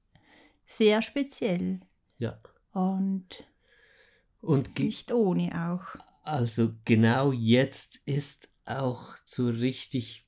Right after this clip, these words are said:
Speaker 2: bekannt und bewusst geworden, diese Sache mit dem Azorenhoch, dass es also, äh, eindeutig so ist, dass es immer mehr trockene Winter geben wird und so heiße Sommer.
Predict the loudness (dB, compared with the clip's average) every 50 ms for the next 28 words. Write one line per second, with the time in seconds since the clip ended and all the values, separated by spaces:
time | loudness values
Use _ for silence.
0 | _ _ -4 -4 -4 -2 -4 0 0 0 0 -2 -4 -4 -4 -4 -4 -2 -2 -2
1 | -2 -2 -6 -8 -8 -14 -6 -6 -6 -4 -2 -2 -2 -2 -4 -2 -2 0 0 0
2 | -2 -4 -6 -6 -6 -6 -8 -6 -4 -6 -6 -4 -4 -6 -6 -6 -6 -4 -2 -2
3 | -2 0 -2 -2 -2 -2 -2 -2 -2 -2 -4 -6 -12 -18 -14 -10 -10 -10 -10 -8
4 | -8 -8 -6 -6 -6 -6 -6 -8 -6 -6 -6 -6 -6 -6 -6 -8 -8 -10 -10 -10
5 | -10 -10 -10 -12 -8 -4 -2 0 0 0 0 0 0 -2 -2 -2 -4 -4 -6 -8
6 | -6 -4 -2 -2 -2 -2 -2 -4 -4 -8 -8 -8 -10 -8 -6 -8 -8 -4 -4 -4
7 | -2 -2 -2 -2 -2 -2 -4 -6 _ -6 -8 -6 -4 -4 -4 -4 -2 -2 -2 -4
8 | -4 -6 -12 -14 -6 -4 -4 -2 -2 -6 -4 -4 -4 -6 -4 -4 -6 -6 -6 -6
9 | -8 -8 -8 -8 -8 -8 -8 -8 -8 -8 -4 -4 -2 -2 0 0 0